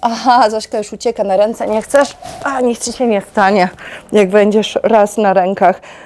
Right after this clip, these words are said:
Zośka, nie, nie podoba jej się. Dobra, nie będę cię męczyć.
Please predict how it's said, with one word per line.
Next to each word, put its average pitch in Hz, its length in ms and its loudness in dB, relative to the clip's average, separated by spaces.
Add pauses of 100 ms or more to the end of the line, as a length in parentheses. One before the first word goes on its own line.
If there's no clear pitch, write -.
(120)
Zośka, 226 500 2
nie, 240 220 2
nie 196 120 2
podoba 180 360 0
jej 180 140 2
się. 190 200 -4 (460)
Dobra, 180 280 0
nie 202 120 -8
będę 196 260 -4
cię 214 140 -12
męczyć. 185 400 -10